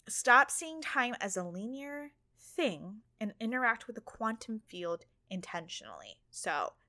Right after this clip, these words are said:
this idea is that every day you're interacting with the quantum field and you don't even realize it. So intentionally do it every day and don't think of the past as the past and the future as the future. And I have got some stories for you from this book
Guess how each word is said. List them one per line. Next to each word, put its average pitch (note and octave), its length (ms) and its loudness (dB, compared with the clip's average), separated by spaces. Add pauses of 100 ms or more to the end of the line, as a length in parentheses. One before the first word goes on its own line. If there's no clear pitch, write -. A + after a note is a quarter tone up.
(120)
this G#3+ 180 2
idea D4 400 8
is G#3+ 180 2
that F3+ 320 10 (1300)
every G#3+ 240 4
day A3 160 6
you're G#3 220 2
interacting F#3+ 440 0
with E3+ 100 -8
the E3 60 -12
quantum E3+ 360 -6
field D#3+ 200 -4
and D#3+ 120 -12
you D#3 60 -10
don't D3+ 180 -6
even C#3+ 180 -14
realize - 420 -8
it. - 140 -12
So - 160 -2
intentionally - 720 -4
do B3 160 2
it A#3 80 4
every A3 180 2
day F3+ 260 0
and F3+ 160 -6
don't F#3 240 0
think F#3+ 180 -10
of G3 100 -8
the F#3+ 80 -4
past G3 320 0
as B3 80 -14
the - 80 -6
past F3 320 -2
and D#3+ 80 -12
the - 40 -20
future - 200 -12
as - 100 -8
the D#3 80 -12
future. - 360 -12 (280)
And G3 120 6
I G#3 80 10
have D4+ 180 4
got G3 240 6
some F3 180 -4
stories F#4 960 10
for F4+ 220 4
you C4+ 280 6
from G#3 260 6
this A3+ 260 4
book F3+ 300 4